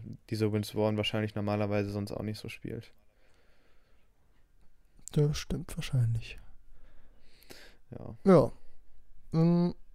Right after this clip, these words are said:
Speaker 2: du noch einen oder ich einen?
Speaker 1: Ähm, du hast noch zwei, ne?
Speaker 2: Ich habe noch drei.
Speaker 1: Noch
Speaker 2: Ah, nee,
Speaker 1: drei.
Speaker 2: Nobody haben wir schon abgefrühstückt.
Speaker 1: Genau,
Speaker 2: Dann habe
Speaker 1: Nobody
Speaker 2: ich
Speaker 1: haben
Speaker 2: noch
Speaker 1: wir schon.
Speaker 2: zwei.
Speaker 1: Ja, ja, dann, dann mach ich noch vorher,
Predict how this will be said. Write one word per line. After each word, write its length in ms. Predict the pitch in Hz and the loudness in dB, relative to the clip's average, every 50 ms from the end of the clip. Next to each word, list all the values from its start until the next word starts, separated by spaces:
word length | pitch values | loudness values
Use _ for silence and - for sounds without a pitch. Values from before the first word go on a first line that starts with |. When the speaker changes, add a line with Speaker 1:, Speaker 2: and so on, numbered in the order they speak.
| - - - - - | -20 -18 -16 -8 -6
Speaker 2:
du 260 | 180 147 151 175 185 | -6 0 2 4 6
noch 180 | 202 214 185 - | 6 6 6 6
einen 320 | - 160 175 190 196 180 | 6 6 8 6 6 6
oder 240 | 170 156 151 147 147 | 4 4 4 4 2
ich 200 | 139 143 - 147 | 2 -2 -2 0
einen? 300 | 143 143 135 135 139 139 147 - - - - - - - - - - - - - - - - | 0 2 2 0 0 -2 -4 -6 -10 -12 -14 -14 -14 -14 -14 -14 -14 -14 -16 -16 -10 -2 4
Speaker 1:
Ähm, 1120 | 127 139 147 151 151 156 156 160 160 160 160 160 160 156 160 160 156 156 156 156 156 156 | 6 8 10 10 10 10 10 10 10 8 8 8 6 6 6 4 4 2 2 0 2 4
du 60 | 135 139 | 4 4
hast 100 | 139 135 | 4 4
noch 80 | 165 - | 2 0
zwei, 280 | - - 139 120 110 113 | 4 6 8 8 8 8
ne? 200 | 123 165 214 214 - - - - - - - - - - - - - - - - - - - - - - - - - - - - - - - - - - - - | 6 4 4 2 -2 -8 -14 -14 -16 -16 -16 -18 -20 -20 -20 -20 -20 -20 -20 -20 -18 -18 -18 -18 -18 -18 -18 -18 -16 -14 -14 -12 -12 -12 -12 -14 -16 -16 -12 -4
Speaker 2:
Ich 240 | - 151 143 - - | 0 0 2 6 8
habe 600 | 196 190 185 185 180 180 180 180 180 180 175 - - | 8 10 10 10 8 8 8 8 8 6 6 4 2
noch 480 | - 147 147 147 147 139 - - - - - - - - | 0 2 4 4 2 2 0 -4 -8 -10 -12 -10 -4 -2
drei. 400 | 147 135 143 143 156 156 - - - - - - - - _ _ - - - - - - - - - | -2 0 2 2 2 2 0 -2 -6 -10 -14 -14 -16 -20 _ _ -20 -18 -16 -16 -16 -16 -16 -14 -12
Speaker 1:
Noch 120 | 113 - | -4 4
Speaker 2:
Ah, 80 | 165 175 | 6 8
nee, 120 | 185 180 165 | 8 8 8
Speaker 1:
drei. 120 | 131 135 | 8 6
Speaker 2:
Nobody 300 | 165 170 160 170 160 156 | 6 8 10 8 8 8
haben 160 | 151 151 147 151 | 8 6 6 6
wir 80 | 147 | 4
schon 140 | 143 - 147 | 4 4 2
abgefrühstückt. 440 | 139 - - 127 - - 135 - 127 | 2 2 0 -4 -2 0 2 4 6
Speaker 1:
Genau, 80 | 123 113 | 8 10
Speaker 2:
Dann 120 | - 165 165 | 10 10 12
habe 120 | 165 165 170 | 12 10 10
Speaker 1:
Nobody 60 | 131 | 10
Speaker 2:
ich 0 | |
Speaker 1:
haben 100 | - 156 | 8 8
Speaker 2:
noch 320 | 113 - - - 139 135 139 | 6 4 2 4 4 4 4
Speaker 1:
wir 80 | 131 | 2
schon. 20 | 147 | 0
Speaker 2:
zwei. 480 | 160 175 190 - - - - - - | -4 -6 -8 -8 -10 -10 -10 -6 -4
Speaker 1:
Ja, 160 | 104 107 - - - | -2 -2 -2 -2 2
ja, 200 | 117 127 135 139 | 6 6 8 8
dann, 340 | 135 135 135 135 131 127 123 | 8 6 4 4 2 0 2
dann 300 | 127 127 127 127 127 123 | 0 0 0 2 0 0
mach 160 | 123 123 - | 0 0 -2
ich 200 | 131 139 - - | -4 -6 -4 -4
noch 140 | 143 131 - | -4 -4 -6
vorher, 480 | - - - - 135 139 139 139 135 | -6 -4 2 4 6 6 8 6 6